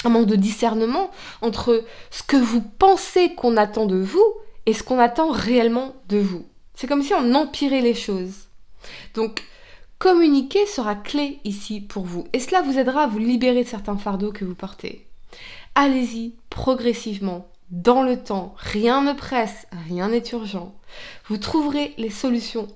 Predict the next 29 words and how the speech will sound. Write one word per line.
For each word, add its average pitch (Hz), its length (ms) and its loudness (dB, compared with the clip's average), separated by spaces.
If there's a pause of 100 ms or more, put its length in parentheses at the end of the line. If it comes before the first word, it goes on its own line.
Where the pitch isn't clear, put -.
(140)
à 240 120 8
votre 302 160 0
problématique 240 580 -4
ici. 202 380 -12 (600)
Mais 240 100 4
on 262 100 6
voit 339 200 4
en 311 40 2
tout 202 200 -8
cas 240 360 -2
que - 80 -6
vous 214 140 -4
avez 214 180 -2
beaucoup 214 460 -2
à 214 100 4
faire, 269 320 -2
donc 190 240 -6 (340)
priorisez 269 640 0
ce 240 80 -10
qui - 100 -14
compte 202 220 -4
vraiment 202 280 0
pour 180 220 -8
vous 277 320 -6
au 226 60 -2
lieu 214 120 -2
de 196 80 0
vous 196 240 0
épuiser. 175 580 -6